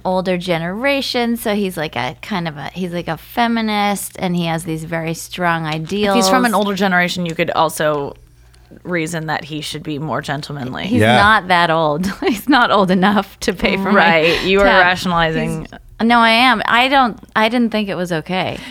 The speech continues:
Speaker 2: Yeah, it's not. Why is it not okay? Why can't it be okay?
Speaker 1: Well, I was thinking about it, and I prepared myself for this to happen on the second date, and then when it <laughs> happened again
Speaker 2: With a
Speaker 3: Wow.
Speaker 2: meal?
Speaker 1: Yes, with a meal that he asked me to.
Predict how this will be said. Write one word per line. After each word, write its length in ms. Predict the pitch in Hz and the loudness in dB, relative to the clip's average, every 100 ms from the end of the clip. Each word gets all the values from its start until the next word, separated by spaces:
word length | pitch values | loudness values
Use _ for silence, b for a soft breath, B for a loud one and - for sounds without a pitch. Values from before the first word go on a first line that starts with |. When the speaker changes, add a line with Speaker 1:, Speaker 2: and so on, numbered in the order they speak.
| B | B
Speaker 2:
Yeah, 280 | 202 220 196 | -2 2 2
it's 140 | - 202 | 2 0
not. 240 | 214 - | 0 0
Why 240 | 208 220 294 | 2 4 4
is 120 | 339 | 2
it 120 | 320 | 2
not 140 | 277 277 | 2 2
okay? 360 | 226 226 233 | 0 0 2
Why 220 | 175 180 | 4 2
can't 240 | - 277 269 | 2 0 0
it 80 | 247 | 2
be 160 | 220 | 2
okay? 420 | 208 185 196 156 - | 2 0 0 0 0
Speaker 1:
Well, 120 | 294 | 2
I 60 | 320 | 2
was 140 | 302 | 0
thinking 360 | 359 381 370 277 | -2 0 0 0
about 320 | 190 180 185 | 2 2 2
it, 120 | 190 | 0
and 120 | 185 | 0
I 60 | 185 | -4
prepared 400 | 185 190 233 220 | -6 -4 -2 0
myself 460 | 214 208 214 180 - - | 0 -2 -4 -6 -8 -10
for 140 | 208 | -6
this 160 | 185 185 | -6 -4
to 80 | |
happen 240 | 180 190 185 | -4 -4 -4
on 140 | 165 | -6
the 60 | 165 | -6
second 400 | - 190 180 165 | -6 -6 -6 -6
date, 300 | 156 147 - - | -6 -6 -6 -4
and 140 | 180 | -2
then 200 | 170 170 | -2 -2
when 120 | 165 | -4
it 100 | 175 | -4
<laughs> 120 | 196 247 | -2 -2
happened 380 | - 214 196 - | -2 -2 0 -2
again 720 | 214 - 277 440 359 285 370 B B | -4 0 4 6 6 4 -2 B B
Speaker 2:
With 140 | - 185 | 0 2
a 40 | |
Speaker 3:
Wow. 60 | 190 | 4
Speaker 2:
meal? 440 | 202 214 277 - - _ _ _ | 4 4 2 -2 -14 _ _ _
Speaker 1:
Yes, 600 | 208 220 277 220 165 202 | 0 2 2 0 -4 -8
with 120 | 220 | -6
a 60 | 214 | -4
meal 220 | 226 220 | -4 -4
that 160 | 190 | -6
he 480 | - - 240 233 214 - _ | -12 -10 -8 -8 -10 -14 _
asked 360 | 202 240 277 208 | -2 -2 -2 -8
me 120 | 180 | -10
to. 140 | - | -10